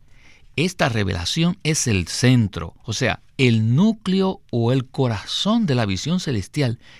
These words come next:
que se encuentra en el Nuevo Testamento. Quisiera en estos momentos leer la nota número uno de Hechos nueve cuatro en la versión Recobro.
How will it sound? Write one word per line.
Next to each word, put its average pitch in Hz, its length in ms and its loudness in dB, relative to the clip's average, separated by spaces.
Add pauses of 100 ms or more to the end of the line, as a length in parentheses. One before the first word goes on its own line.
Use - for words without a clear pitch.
(100)
que 143 160 2
se - 100 -2
encuentra 143 720 0
en 139 220 2
el 104 160 2
Nuevo 110 320 2
Testamento. 90 840 -6 (1300)
Quisiera 165 640 0
en 123 160 2
estos 156 300 -2
momentos 123 640 -2 (200)
leer 107 600 2
la 117 240 2
nota 147 500 -2
número 135 520 2
uno 131 420 0 (340)
de 101 360 0
Hechos 127 440 -4
nueve 120 380 2
cuatro 131 520 -4
en 113 120 0
la 104 80 2
versión 92 320 0
Recobro. 85 520 -4